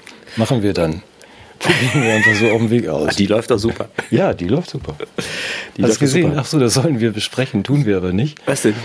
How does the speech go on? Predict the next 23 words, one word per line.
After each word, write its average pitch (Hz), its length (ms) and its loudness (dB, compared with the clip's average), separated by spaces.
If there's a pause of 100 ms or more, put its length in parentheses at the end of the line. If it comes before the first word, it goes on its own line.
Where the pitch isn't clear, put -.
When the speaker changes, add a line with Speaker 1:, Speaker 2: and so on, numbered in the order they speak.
(260)
Speaker 1:
Na, 117 140 4
die 110 280 2
Zahlen 123 300 0
der 101 140 2
B 104 200 0
K 90 200 -2
K, 90 300 -2
das 71 160 -10
hast - 180 -8
du 87 40 -2
ja 80 60 -2
gesehen 78 300 -4
unter 71 220 -6
der 69 100 -4
Speaker 2:
Ja. 101 120 0 (160)
Speaker 1:
Woche. 69 180 -6
Also 73 260 -4
drei 76 260 -4
Millionen, 78 640 -4
wenn 73 80 -10
man 76 200 -6
hochrechnet, 76 560 -10
Impfnebenwirkungen, 78 1300 -8